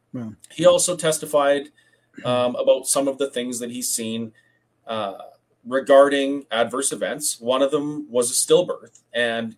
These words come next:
Speaker 2: you, you remember our friend Daniel's been talking about stillbirths
Speaker 1: Yeah.
Speaker 2: for,
Speaker 1: Yeah.
Speaker 2: with Coastal Island Health,
Speaker 1: Yeah.
Speaker 2: uh, for a couple years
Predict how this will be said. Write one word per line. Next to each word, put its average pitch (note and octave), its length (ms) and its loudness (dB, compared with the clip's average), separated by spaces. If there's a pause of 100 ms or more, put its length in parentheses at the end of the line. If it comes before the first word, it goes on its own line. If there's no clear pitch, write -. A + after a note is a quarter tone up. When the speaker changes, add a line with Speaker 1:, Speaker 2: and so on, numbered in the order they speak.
Speaker 2:
you, A#2+ 360 -8
you A#2+ 100 -10
remember B2 280 -2
our A#2+ 60 2
friend A2+ 280 -4
Daniel's A#2+ 400 -2
been G#2+ 160 -10
talking A2 340 -2
about G#2 220 -6
stillbirths A2 500 -4
Speaker 1:
Yeah. - 80 -18
Speaker 2:
for, A2 80 -10 (220)
Speaker 1:
Yeah. G2+ 80 -8
Speaker 2:
with G2 80 -16
Coastal G#2 380 -6
Island G2+ 260 -4
Health, G#2+ 320 0 (340)
Speaker 1:
Yeah. G2 140 -12
Speaker 2:
uh, G2+ 160 -4
for A2 160 -4
a - 40 -6
couple G#2+ 220 -2
years B2+ 500 0